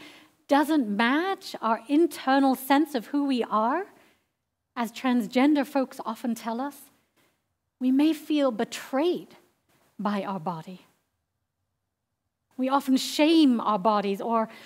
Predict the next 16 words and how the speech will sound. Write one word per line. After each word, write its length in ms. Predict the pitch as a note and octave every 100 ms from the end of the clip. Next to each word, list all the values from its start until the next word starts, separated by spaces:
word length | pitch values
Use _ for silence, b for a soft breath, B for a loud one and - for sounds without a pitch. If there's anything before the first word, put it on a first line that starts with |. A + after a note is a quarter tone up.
| B
are 140 | C4
disappointed 920 | A3+ D4 D#4 - - E4+ F#4 - A#3+ F#3+
by 220 | G3 F#3
them 260 | F3+ F#3 F3 b b b b _ _ _ -
when 120 | B3+
they 100 | C4
don't 300 | C4+ C#4+ G#3
work 460 | C4 D4+ C#4+ - - -
or 160 | C#4+ A#3+
look 460 | A#3+ D#4+ E4 - - -
the 60 | A3
way 160 | B3+
we 120 | C4
want 260 | C4 D#4 E4+
them 140 | C#4
to, 280 | A#3 A#3+ F#3+